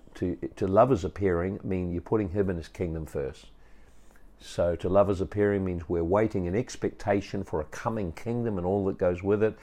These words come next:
That means I make the priority of the kingdom now, not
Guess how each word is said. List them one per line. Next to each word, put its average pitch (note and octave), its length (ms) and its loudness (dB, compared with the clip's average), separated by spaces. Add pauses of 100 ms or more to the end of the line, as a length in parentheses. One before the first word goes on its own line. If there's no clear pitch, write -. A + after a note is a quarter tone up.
(220)
That - 160 -2
means F#2 240 -2
I E2+ 80 0
make F2 260 -2
the - 100 -8
priority F2+ 480 2
of D2+ 120 -4
the E2 80 -12
kingdom E2+ 460 -4
now, F2+ 420 2 (100)
not F#2+ 300 -2